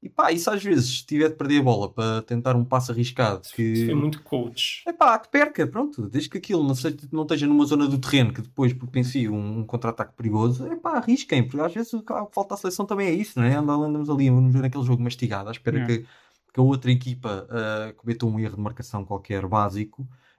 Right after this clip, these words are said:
Speaker 1: pá, e às vezes é preciso, é preciso exatamente isso, é preciso pegar na bola e tentar o-, tentar um, um drible, de, pá, houve imensas vezes que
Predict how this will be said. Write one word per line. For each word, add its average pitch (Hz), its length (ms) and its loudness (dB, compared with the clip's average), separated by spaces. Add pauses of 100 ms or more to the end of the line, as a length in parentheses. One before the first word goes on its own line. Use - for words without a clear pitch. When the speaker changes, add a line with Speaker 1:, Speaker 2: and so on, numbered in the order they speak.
(180)
Speaker 1:
pá, - 100 -2
e - 60 0
às 233 100 2
vezes 254 240 2
é 269 60 2
preciso, 254 340 0
é 262 80 2
preciso 247 280 -2
exatamente 247 340 0
isso, 226 160 -6
é - 20 -8
preciso 156 160 -16
pegar - 160 -2
na 165 120 2
bola 202 240 2
e 226 40 -6
tentar 185 300 -2
o-, 170 140 -2
tentar 165 280 -2
um, 147 360 -2
um 139 40 2
drible, 190 380 0
de, 170 120 -2
pá, 127 380 -2
houve 170 320 2
imensas 175 480 2
vezes 123 420 2
que 120 440 0